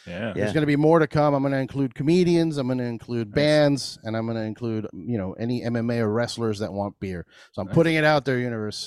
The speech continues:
Speaker 2: Send me some clients.
Speaker 1: That's awesome. So
Speaker 2: <laughs>
Speaker 1: where did the, uh, where did the love of brewing start? Where, where, when did you brew your first ever beer?
Speaker 2: Oh, uh, phew, two thousand and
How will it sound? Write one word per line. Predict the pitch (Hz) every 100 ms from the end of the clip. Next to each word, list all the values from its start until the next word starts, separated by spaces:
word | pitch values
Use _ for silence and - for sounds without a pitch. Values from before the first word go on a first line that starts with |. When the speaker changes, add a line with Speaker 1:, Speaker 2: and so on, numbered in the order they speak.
| -
Speaker 2:
Send | 156 156
me |
some | 151 135
clients. | 143 135 123 104 - -
Speaker 1:
That's | 113 127
awesome. | - 120 123 87 -
So | 120
Speaker 2:
<laughs> | 165 143 202 143 _
Speaker 1:
where | 131 160
did | 190
the, | 151 151
uh, | 135 123
where | 135
did | 143
the | 127
love | 120 127
of | 120 92
brewing | 123 131 113
start? | - 135 143 101
Where, | 110
where, | 110 117
when | 123 131
did |
you | 123
brew | 104 135
your | 104
first | - 117 139 117
ever | 143 98
beer? | 85 85 - _ _ _ _ _ _ _ -
Speaker 2:
Oh, | 220 190
uh, | - 147 147
phew, | 139 - 180 - - _ _ _
two | - 190
thousand | - 185 185 156 156
and | 143 117